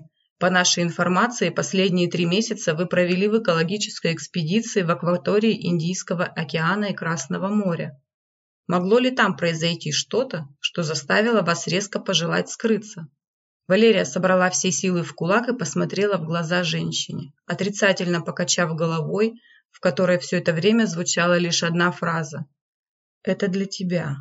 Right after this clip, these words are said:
мой малыш, это для тебя».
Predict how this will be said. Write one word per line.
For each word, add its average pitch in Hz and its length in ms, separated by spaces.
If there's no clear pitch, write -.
мой 165 180
малыш, 160 680
это 175 240
для 190 180
тебя». 165 600